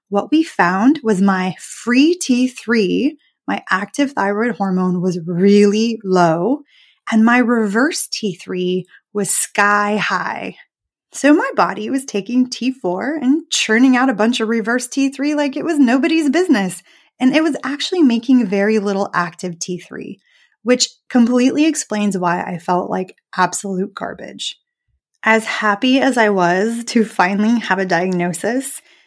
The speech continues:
and a doctor that understood my labs and gave me a natural desiccated thyroid, which is basically a natural thyroid hormone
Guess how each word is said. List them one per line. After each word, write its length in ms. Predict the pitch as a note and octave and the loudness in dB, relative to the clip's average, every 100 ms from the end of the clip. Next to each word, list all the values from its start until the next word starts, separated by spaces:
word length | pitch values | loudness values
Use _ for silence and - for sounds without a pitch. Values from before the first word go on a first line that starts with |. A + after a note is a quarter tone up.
| _ | _
and 120 | G#3+ A3 | -2 0
a 80 | |
doctor 480 | G3+ E3+ F3 - B3+ | 0 -2 -4 -2 0
that 220 | A#3+ G#3 - | 2 0 -2
understood 760 | G3 G3+ B3 A#3+ - F#3 F#3+ | 0 4 4 2 -2 -2 -2
my 180 | F#3 F3+ | -2 -4
labs 640 | F#3 - D#2 - B3+ D4 - _ _ | -4 -4 0 0 0 -2 -6 _ _
and 160 | A3+ G#3+ | 0 4
gave 180 | G#3+ G#3+ | 4 4
me 120 | A3 | 4
a 40 | |
natural 560 | G#3 G3+ F#3 E3+ A3+ A#3 | 2 2 0 -2 -2 0
desiccated 800 | G#3+ F3 - - G#3 A#3+ A#3+ - | -2 -2 -4 -4 -4 -4 -4 -2
thyroid, 600 | F3 F3 E3 - A3 - _ _ | 0 0 -4 -6 -8 -10 _ _
which 160 | A3 A3+ | 0 2
is 140 | F#3 | 2
basically 680 | G3+ G3+ B3 A#3+ G#3 F#3+ - | 2 0 -2 -4 -4 -4 -2
a 260 | F#3+ F#3 F#3 G3 | -2 -2 -2 -4
natural 680 | F#3 F3 F3 - B3+ C4+ | 0 0 0 2 2 2
thyroid 540 | C4 F#3+ F#3 F#3+ A3 F#3 | 0 0 2 2 0 -2
hormone 720 | - F#3+ F3+ F#3 F#3 A#3+ | -8 -6 -4 -4 0 0